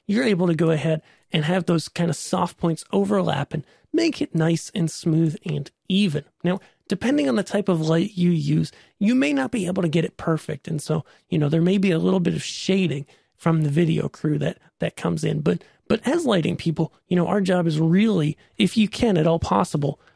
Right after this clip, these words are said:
make the lighting as even as possible. Because even when the video department is there doing what's called shading and they're, they're paying attention to the video and adjusting the camera's iris and other, other functions as you walk across the stage,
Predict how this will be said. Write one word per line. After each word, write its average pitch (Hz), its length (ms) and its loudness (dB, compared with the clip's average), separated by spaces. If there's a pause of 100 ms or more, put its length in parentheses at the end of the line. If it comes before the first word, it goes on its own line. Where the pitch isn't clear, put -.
(140)
make 220 340 2
the 226 100 4
lighting 160 380 2
as 175 120 -2
even 175 240 2
as 147 120 -2
possible. 185 680 -4 (360)
Because 180 240 2
even 302 260 2
when 240 140 2
the 190 80 2
video 185 280 4
department 165 420 0
is 156 100 0
there 160 260 2 (220)
doing 185 220 4
what's 156 160 -2
called 165 260 2
shading 156 600 0
and 156 140 0
they're, 156 160 0 (340)
they're 165 240 2 (400)
paying 214 220 2
attention 196 400 0
to 165 60 0
the 165 100 4
video 175 400 4
and 147 100 0
adjusting 180 680 0
the 170 60 0
camera's 175 460 0
iris 160 460 0
and 170 80 2
other, 165 260 2 (280)
other 175 200 4
functions 165 520 2
as 156 140 0
you 165 100 4
walk 160 320 2
across 156 400 -2
the - 100 -8
stage, 160 580 -4